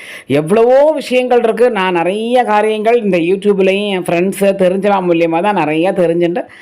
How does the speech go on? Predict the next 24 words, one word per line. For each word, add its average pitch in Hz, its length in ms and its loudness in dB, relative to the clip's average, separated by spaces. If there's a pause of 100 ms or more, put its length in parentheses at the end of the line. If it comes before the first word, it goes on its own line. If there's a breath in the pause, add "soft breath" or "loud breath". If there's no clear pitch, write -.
(200 loud breath)
அதை 220 460 -2
என்னால 311 420 0
முடிஞ்ச 254 320 0
வரைக்கும் 240 300 0
நல்ல 226 280 0
காரியங்களை 220 460 0
நான் 208 180 0
நிறைய 170 380 0
ஷேர் 185 260 -2
பண்ணிட்டு 180 320 2
இருக்கேன். 180 240 0
அதாவது, 185 380 0
தெய்வம் 190 360 0
சொல்லி 196 400 0
தான் 240 220 0
நான் 190 200 -2
பண்றேன் 175 400 0
அப்படிங்கிற 165 440 -2
மாதிரி 156 240 -2
தான் 208 120 0
நான் 175 140 0
ஃபீல் 185 220 0
பண்ணிக்கிட்டு 170 400 0
இருக்கேன். 170 280 -2